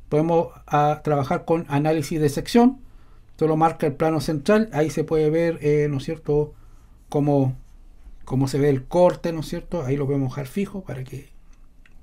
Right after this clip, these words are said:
lo podrían tener en una lámina, en un plano técnico, etcétera. El análisis lo, lo podemos apagar o encender cuando ustedes necesiten.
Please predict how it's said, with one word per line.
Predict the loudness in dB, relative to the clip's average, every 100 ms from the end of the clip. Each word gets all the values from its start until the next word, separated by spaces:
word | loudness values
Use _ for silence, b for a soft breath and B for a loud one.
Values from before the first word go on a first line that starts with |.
| -16
lo | -8
podrían | -2 -2
tener | 0 2
en |
una | 2 4
lámina, | 2 2 0
en | -2
un | -2
plano | -2 -2 0
técnico, | 0 2 0 -4
etcétera. | -4 -4 -2 -4 b b b b b
El | 0
análisis | 2 2 0 -2
lo, | -2 0
lo | 0
podemos | 2 2 0 -4 b b -8
apagar | -2 2 4 4
o |
encender | 2 0 -2 -2 -4 b b b b b -6
cuando | -4 -4
ustedes | -2 0 2
necesiten. | -2 -6 -14 -16 -20